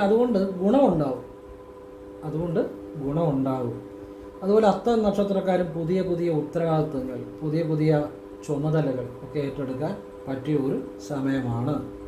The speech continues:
ഇതൊക്കെ കറക്റ്റാണ്, പക്ഷേ ഏറെക്കുറെ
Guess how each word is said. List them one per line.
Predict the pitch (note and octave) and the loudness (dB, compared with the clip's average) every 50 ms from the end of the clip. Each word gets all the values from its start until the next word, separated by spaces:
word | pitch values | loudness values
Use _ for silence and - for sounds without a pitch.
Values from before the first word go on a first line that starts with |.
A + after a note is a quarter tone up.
| - - - - - - - - - | -10 -10 -10 -12 -12 -12 -12 -12 -12
ഇതൊക്കെ | - - - - - - - - | -10 -10 -10 -10 -12 -12 -6 -2
കറക്റ്റാണ്, | D3+ D3 D#3 D#3+ D#3 - - G3 F#3+ F3+ E3 C#3 A#2 - - - - - - - - - - - - - - - - - - - - - - | 0 0 0 0 -2 -2 0 2 2 4 2 0 -2 -4 -8 -12 -14 -14 -14 -16 -16 -16 -16 -16 -16 -16 -16 -16 -14 -14 -14 -14 -12 -12 -12
പക്ഷേ | - - D#3 E3 E3 - - - - - - - - - - - - - D3+ D3+ | -8 -2 0 0 0 0 -2 -4 -8 -12 -12 -12 -12 -12 -12 -12 -6 0 4 6
ഏറെക്കുറെ | F3 G#3 G#3+ G#3 A3 A3 G#3+ | 6 6 6 4 4 4 4